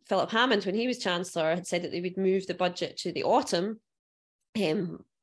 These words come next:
not just, but to give, give everybody sort of more time to understand what the, um, the plans might be for the next financial year. Um, and it also, it helps devolved administration significantly if it's in the autumn.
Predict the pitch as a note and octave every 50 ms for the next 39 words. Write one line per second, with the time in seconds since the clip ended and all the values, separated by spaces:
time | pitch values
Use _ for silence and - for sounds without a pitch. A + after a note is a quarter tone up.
0 | _ _ A#3+ C#4 C#4+ - - - B3 A3 C#3+ F3 - - - F#3+ - - A3+ A#3+
1 | A3 G3+ G3 - - G#3+ G#3 A3 G#3 G3+ G#3+ F#3 F3+ F3 F3+ F#3 - - - F3
2 | - G3 F#3 F#3 F3+ F3+ - G#3 F#3+ F#3 F3 E3 E3+ F3+ - - E3+ E3+ E3+ F3
3 | E3+ E3+ - - F#3 F3+ F3+ F3+ F3 E3+ F3 F#3+ E3 - - D#3 D#3 E3 E3 E3+
4 | - - - - - - - _ _ - - E3+ E3 D#3+ F3 E3+ E3+ F3 F3 -
5 | G3 F3+ F3+ F3 F3 E3 - - E3 F3 - - E3 F3 E3+ F3 E3 D#3 - -
6 | - - - F3+ E3 E3 E3 F3+ - - E3+ D#3 F3 E3+ G3+ G3+ F3+ D#3 D3 E3
7 | E3+ - - - - - - - - _ - - F3+ F3+ E3+ E3+ E3+ F3+ F3 E3+
8 | F3 F3 - - - - - _ _ - - F3+ F3+ C3 - G3+ F#3+ - F#3+ E3+
9 | E3 - F3 E3+ F#3+ F3 - - - F3 F3+ E3+ E3+ - F3 E3+ E3+ E3 E3 -
10 | - F#3 F3 F3 - - G3+ F#3 - - - E3+ F3 - F3 - - - - F3
11 | F3 E3+ - - - - F3 F3 F3 - D#3+ D#3 D#3 E3+ E3+ - - C#3+ - -
12 | -